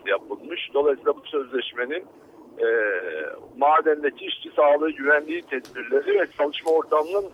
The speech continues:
fiziki koşullarını da, e, belirleyen, e,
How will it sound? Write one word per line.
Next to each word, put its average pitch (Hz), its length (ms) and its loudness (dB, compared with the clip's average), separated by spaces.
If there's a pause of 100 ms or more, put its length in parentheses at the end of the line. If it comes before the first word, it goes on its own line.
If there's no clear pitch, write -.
(120)
fiziki - 600 -2 (640)
koşullarını 156 800 2
da, 117 200 4 (540)
e, 101 440 2
belirleyen, 110 600 0 (260)
e, 104 80 -6